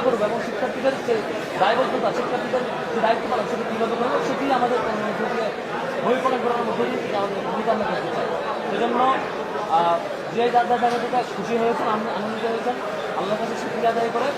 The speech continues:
এবং, আহ, যার যার জায়গা থেকে সেভাবেই, আহ, সেটি, আহ, পালন করবেন। কোনোভাবেই কোনো বিজয় মিছিল কিংবা অন্য কোনো মডেল আমরা সেটা করতে চাচ্ছি না, কিন্তু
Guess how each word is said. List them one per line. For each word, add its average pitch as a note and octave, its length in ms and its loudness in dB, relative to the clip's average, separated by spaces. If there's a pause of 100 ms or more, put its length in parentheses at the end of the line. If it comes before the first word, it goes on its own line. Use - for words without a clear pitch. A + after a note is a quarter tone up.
(260)
এবং, F#3+ 180 -2
আহ, F3 400 0 (140)
যার D3+ 140 2
যার - 120 0
জায়গা A3 160 0
থেকে A#3 260 -2
সেভাবেই, A3 340 0
আহ, - 600 -2 (100)
সেটি, G#3+ 180 -4
আহ, G3 460 -2
পালন G3+ 180 2 (100)
করবেন। A3 240 0 (1000)
কোনোভাবেই B3 420 4 (280)
কোনো G#3 140 0 (100)
বিজয় A#3+ 280 4
মিছিল C4+ 240 0 (280)
কিংবা G#3+ 240 0
অন্য A3+ 200 0
কোনো B3+ 180 0
মডেল A#3+ 280 0
আমরা G#3 180 0
সেটা G3 180 -4
করতে - 200 -4
চাচ্ছি G3+ 240 0
না, - 100 0
কিন্তু - 160 -2